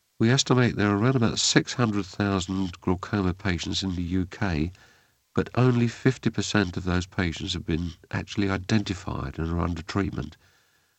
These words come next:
So there are three hundred thousand people, it's estimated, in the U K who've yet to be diagnosed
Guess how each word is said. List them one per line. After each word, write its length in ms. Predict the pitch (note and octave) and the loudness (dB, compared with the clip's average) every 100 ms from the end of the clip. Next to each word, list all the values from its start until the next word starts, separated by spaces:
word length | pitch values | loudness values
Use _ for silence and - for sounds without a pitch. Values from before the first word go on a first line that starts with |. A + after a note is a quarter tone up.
| _ - | _ -14
So 200 | - G#2 | -6 -4
there 160 | G#2 | 0
are 80 | A2 | 0
three 340 | A2 - D3 E3+ | 0 2 4 4
hundred 300 | D3 C3+ A#2+ | 2 0 -4
thousand 500 | - B2 A2 G#2+ G2+ | 2 2 2 0 0
people, 460 | B2+ B2+ - B1+ | -2 -2 0 0
it's 160 | A1+ - | 0 -2
estimated, 640 | E2+ - E2+ D#2+ D#2+ E2 | -2 -2 -2 -2 -2 -2
in 100 | E2 | -2
the 80 | F2 | -2
U 220 | F2 E2+ | 0 -2
K 260 | - F2+ F2 | -2 -4 -2
who've 260 | E2+ E2+ | -2 -2
yet 220 | F2 F#2+ - | 0 -2 -2
to 60 | |
be 100 | E2+ | -2
diagnosed 840 | F2+ F2+ F2 - G2+ F#2 E2+ - | -2 0 -2 -2 -2 0 -2 -4